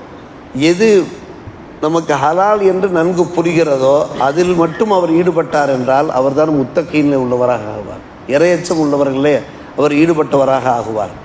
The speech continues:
சாதாரணமாக உணவுகளை சாப்பிடும்போதே எச்சரிக்கையா இருக்கிறோம். இது நேற்று தயாரித்ததா,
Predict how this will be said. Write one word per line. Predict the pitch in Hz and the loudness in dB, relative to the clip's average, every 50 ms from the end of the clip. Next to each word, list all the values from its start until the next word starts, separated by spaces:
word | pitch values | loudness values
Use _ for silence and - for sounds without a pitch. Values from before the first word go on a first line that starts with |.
| - - - - - | -20 -20 -20 -20 -16
சாதாரணமாக | - - 131 131 147 156 165 165 165 175 175 180 180 185 185 185 185 | -6 -2 0 0 2 2 2 2 2 0 0 0 0 0 0 0 2
உணவுகளை | 170 160 156 175 180 185 185 175 180 175 170 147 - | 2 2 4 4 4 2 2 2 2 2 2 0 0
சாப்பிடும்போதே | 156 170 160 151 - 160 165 160 165 170 165 185 175 147 | -2 -2 -2 -2 -2 -2 -2 0 2 0 2 2 0 0
எச்சரிக்கையா | 131 - - 160 160 147 151 151 139 | 0 0 -2 -2 -2 0 0 0 2
இருக்கிறோம். | 135 127 113 123 117 110 104 - - - - - - - - - | 0 0 -2 -4 -4 -4 -8 -12 -16 -18 -20 -20 -20 -18 -10 -4
இது | 127 135 | -2 0
நேற்று | 135 135 135 147 143 - 147 | 0 2 0 0 0 -2 -2
தயாரித்ததா, | 127 131 131 127 127 127 123 117 104 117 117 110 117 123 143 | 0 0 0 2 2 0 0 -2 -2 -2 0 2 2 2 2